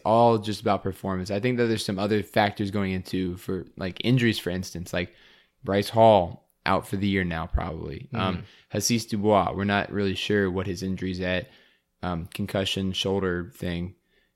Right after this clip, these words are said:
Speaker 1: uh, after that nasty hit he took, uh, against Miami. And I think that, you know, we've just hit some snags along the way that we didn't see coming. And that happens in every, every year. There's always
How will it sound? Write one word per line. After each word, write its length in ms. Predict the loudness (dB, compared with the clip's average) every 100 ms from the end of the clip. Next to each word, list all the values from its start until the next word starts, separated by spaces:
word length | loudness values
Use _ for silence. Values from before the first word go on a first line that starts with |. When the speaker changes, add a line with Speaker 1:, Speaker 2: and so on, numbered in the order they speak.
| _ _
Speaker 1:
uh, 240 | -4 -2 0
after 260 | 0 2 0
that 140 | 2
nasty 420 | 0 0 -2 -6
hit 140 | -6 -4
he 100 | -4
took, 380 | 0 -2 -2 -12 _ _ _ _ _ _ _ _ _ _ -20 _ _ _ 0
uh, 420 | 2 2 2 -2 -6
against 500 | -4 -2 -2 -6 -12 -20 -6
Miami. 600 | -2 0 0 -2 -6 -12 _ _ _ _ _ _ _ 0
And 140 | 2
I 80 | 4
think 280 | 4 4 4
that, 140 | 4
you 100 | 4
know, 260 | 2 0 -2
we've 300 | -4 -4 -2
just 380 | -2 -2 -4 -8
hit 220 | -2 -2
some 460 | 0 0 0 -2 -6 _ _
snags 520 | -4 2 4 4 0
along 260 | -2 -2 -2
the 100 | 0
way 240 | 2 2 2
that 100 | 0
we 100 | -2
didn't 220 | -2 -6
see 300 | -4 -2 -2
coming. 340 | -4 -6 -4 -2
And 100 | 2
that 160 | 4
happens 420 | 6 4 4 0
in 100 | 0
every, 420 | -2 -2 -6 -6 -8
every 240 | -8 -6
year. 220 | -2 0 0
There's 180 | -2
always 440 | -2 -2 -4 -6